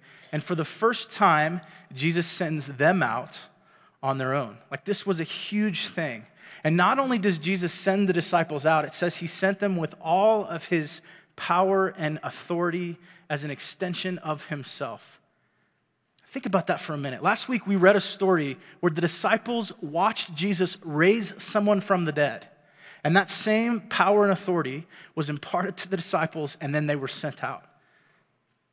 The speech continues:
It's incredible. And I think sometimes the miracles and, and some of the things that we read here, it's easy to miss because they become sort of familiar. Like, we expect that the disciples would go and, like, share about Jesus.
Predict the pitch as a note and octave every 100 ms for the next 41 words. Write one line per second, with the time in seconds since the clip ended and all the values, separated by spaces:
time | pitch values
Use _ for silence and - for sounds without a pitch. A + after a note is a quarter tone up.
0 | _ _ _ - F#3+ - B3 B3+ F#3+ A2
1 | - _ _ _ _ _ F3 E3+ G3+ A#3+
2 | A#3+ B3 G3+ E3+ E3+ F#3+ A#3+ - B3 A#3
3 | A3+ F#3+ - D#3+ D#3+ E3 G#3+ G#3+ F#3+ G3+
4 | G#3 F3 F#3 F3+ D#3+ D#3+ F#3 G#3+ G3 D#3+
5 | - F#3+ G#3+ G#3+ A3+ - F3+ F3 D3+ -
6 | D#3+ - D#3+ E3+ E3 F#3 E3+ - - -
7 | - F#3 - F#3+ E3 E3+ G3+ A3 A3 -
8 | - F#3+ A#3+ - - - G#3+ A3+ G3 F3
9 | E3+ D#3+ F3 E3 D3 C#3 C#3 C3 C#3+ D3
10 | C#3+ C3 - - D3 C#3 C3 C3 C#3+ A2+
11 | G#2+ -